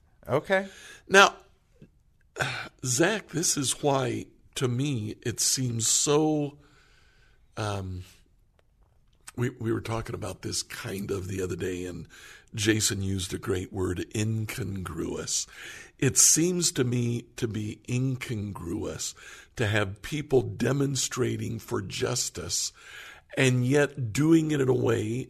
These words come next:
Speaker 2: that vandalizes other people's property, that injures sometimes other people. Um, th-,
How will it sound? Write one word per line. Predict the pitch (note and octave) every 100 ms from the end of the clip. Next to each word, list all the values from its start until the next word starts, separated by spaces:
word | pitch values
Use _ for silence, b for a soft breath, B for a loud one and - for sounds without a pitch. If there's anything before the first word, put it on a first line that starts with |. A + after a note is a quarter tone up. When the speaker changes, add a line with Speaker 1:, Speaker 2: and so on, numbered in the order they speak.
| -
Speaker 2:
that | G#2+ G#2 - -
vandalizes | G2+ G2 G#2 A2 A2 A#2 A#2 G#2+ A2+ A#2+ A#2 -
other | - A2
people's | - A#2 - -
property, | - - G2 - A2 G2 A2 B B B B -
that | A#2 G#2+ - -
injures | B2+ C#3 E3 C3+ B2 G#2 G2 F2 - - -
sometimes | - A#2+ G2+ G2+ A2 F#2+ F2 E2+ - - _ -
other | G#2 F#2+
people. | - G#2 - D#2+ - B B B B B B -
Um, | B2+ A2+ A2 A2 A2 - _ _ _ -
th-, | B2